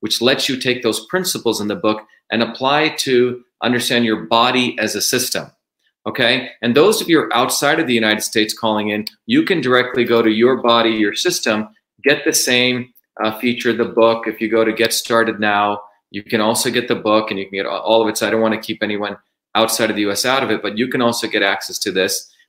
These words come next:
But fundamentally, what the tool allows you to do is to really apply the systems principles to understand the nature of your body, the different forces that are in your body, and to really figure out what kind of system you are.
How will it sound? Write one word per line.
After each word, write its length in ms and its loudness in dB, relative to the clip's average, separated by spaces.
But 120 0
fundamentally, 680 0
what 140 2
the 140 -6
tool 340 2
allows 360 2
you 120 2
to 120 -4
do 440 0
is 160 -4
to 160 -2
really 480 2
apply 580 -2
the 120 0
systems 520 -4
principles 520 -4
to 60 -6
understand 580 -2
the 60 -2
nature 420 2
of 100 -2
your 140 -2
body, 600 0
the 80 -8
different 340 -2
forces 580 0
that 120 2
are 80 2
in 60 2
your 160 0
body, 240 2
and 80 -2
to 80 -10
really 260 0
figure 240 0
out 100 -2
what 140 -4
kind 160 0
of 80 -4
system 440 -6
you 120 -4
are. 220 -6